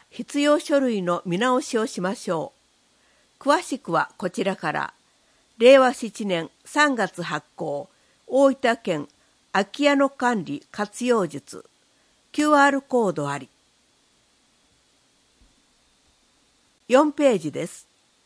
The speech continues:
相続の疑問や、いざ相続したけれど何から手をつければよいかわからない。山林や農地はどうすればいいの？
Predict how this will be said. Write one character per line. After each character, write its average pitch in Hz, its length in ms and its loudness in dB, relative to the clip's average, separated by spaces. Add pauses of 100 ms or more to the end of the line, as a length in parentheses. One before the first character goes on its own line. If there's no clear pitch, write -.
(400)
相 311 240 0
続 247 320 -2
の 160 280 -4
疑 175 160 -6
問 185 280 -2
や、 160 260 -4 (480)
い 247 140 -4
ざ 214 280 2
相 302 280 -2
続 240 320 -2
し - 40 -14
た 220 140 -6
け 220 160 -6
れ 185 140 -4
ど 156 240 -8 (180)
何 285 260 -2
か 240 140 -4
ら 220 140 -2
手 285 160 -2
を 254 80 0
つ - 120 -16
け 254 120 -6
れ 226 100 -2
ば 180 140 -2
よ 185 160 -4
い 175 60 -8
か 151 200 -10
わ 151 80 -8
か - 140 -10
ら 180 160 -6
な 147 140 -8
い。 - 60 -16 (840)
山 254 300 0
林 220 320 -4
や 190 220 -2 (180)
農 294 220 0
地 240 180 -10
は 160 160 0
ど 208 180 -2
う - 40 -8
す 294 140 -6
れ 277 100 -2
ば 202 140 -2
い 165 160 -6
い - 20 -8
の？ 180 220 -10